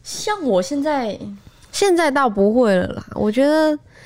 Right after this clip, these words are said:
Speaker 1: 我比较有印象的是，跟我非常，非常，非常要好的朋友、欸。
Speaker 2: 嗯。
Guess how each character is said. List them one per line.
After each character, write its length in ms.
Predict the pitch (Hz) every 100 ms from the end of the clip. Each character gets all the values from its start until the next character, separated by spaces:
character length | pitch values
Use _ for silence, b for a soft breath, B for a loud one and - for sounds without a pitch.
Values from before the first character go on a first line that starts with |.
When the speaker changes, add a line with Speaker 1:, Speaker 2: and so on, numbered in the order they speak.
| B B
Speaker 1:
我 100 | 262
比 140 | 330 285
较 120 | 320
有 140 | 277
印 180 | 208 247
象 240 | 226 254 180
的 100 | 160
是， 320 | - 202 143 - - -
跟 160 | 277
我 80 | 262
非 440 | 214 - - 233 240
常， 200 | 160 165
非 140 | 175
常， 200 | 165 156
非 140 | - 185
常 140 | 180 185
要 180 | 180
好 140 | 160 -
的 80 | -
朋 160 | - -
友、 220 | - - -
欸。 100 | -
Speaker 2:
嗯。 420 | 202 190 - 202